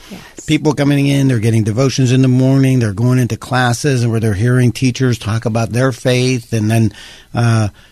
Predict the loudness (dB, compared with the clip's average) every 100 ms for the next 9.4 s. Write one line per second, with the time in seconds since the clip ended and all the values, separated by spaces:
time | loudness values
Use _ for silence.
0 | _ -2 0 0 -2 -4 -8 -6 -2 -2
1 | 0 -2 -4 -2 -4 -2 -2 0 2 2
2 | 2 0 -2 -2 -2 0 -2 0 2 2
3 | 0 2 2 0 -2 0 2 0 0 -2
4 | 0 2 2 0 2 2 2 0 -4 -6
5 | -4 -2 0 0 -2 -2 0 0 0 -2
6 | -4 -12 -20 -14 -6 -2 0 -2 -2 -6
7 | -4 -6 -2 -2 -2 -2 -2 -4 -4 -2
8 | -2 0 -2 -2 -4 -2 0 0 0 -2
9 | -2 -4 -2 -6